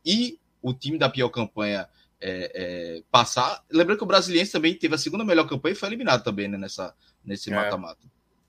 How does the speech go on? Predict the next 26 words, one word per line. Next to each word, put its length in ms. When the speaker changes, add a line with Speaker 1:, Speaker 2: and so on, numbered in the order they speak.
Speaker 2:
Eu 120
tô 100
até 180
dando 240
uma 80
olhada 240
aqui, 380
mas 320
eu 80
acho 160
que 60
nunca 180
teve 200
mesmo, 260
não. 400
Deixa 120
eu 60
ver 80
aqui, 180
São 240
José, 580
é. 240
Peraí, 240
peraí. 380
É, 200
foi. 300